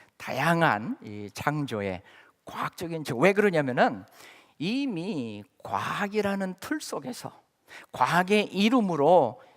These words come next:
진화론을 배워왔고 과학적인 증거가 있다고 철저하게 세뇌당하고 믿고 있는 그들은,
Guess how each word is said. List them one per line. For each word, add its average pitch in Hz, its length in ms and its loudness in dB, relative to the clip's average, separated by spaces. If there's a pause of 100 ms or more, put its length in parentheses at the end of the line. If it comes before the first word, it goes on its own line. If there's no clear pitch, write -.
(160)
진화론을 196 1080 -2
배워왔고 185 800 4
과학적인 226 800 -2
증거가 240 560 6
있다고 165 800 2 (880)
철저하게 208 680 -2
세뇌당하고 131 680 0
믿고 254 320 0
있는 233 200 -4
그들은, 175 640 4